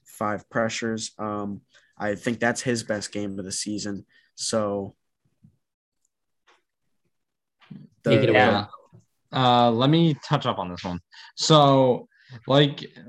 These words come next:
Speaker 3: like you said, yeah, Russell Wilson most likely returns ne-,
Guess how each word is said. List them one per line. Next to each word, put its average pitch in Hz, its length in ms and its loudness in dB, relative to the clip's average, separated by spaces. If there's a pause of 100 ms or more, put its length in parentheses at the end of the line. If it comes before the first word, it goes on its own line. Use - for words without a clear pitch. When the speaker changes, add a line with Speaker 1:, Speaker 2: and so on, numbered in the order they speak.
(200)
Speaker 3:
like 147 240 6
you 175 120 8
said, 117 460 6
yeah, 127 280 4
Russell 151 300 2
Wilson 170 260 2
most 143 240 4
likely 190 440 0
returns 165 480 0
ne-, 113 200 -6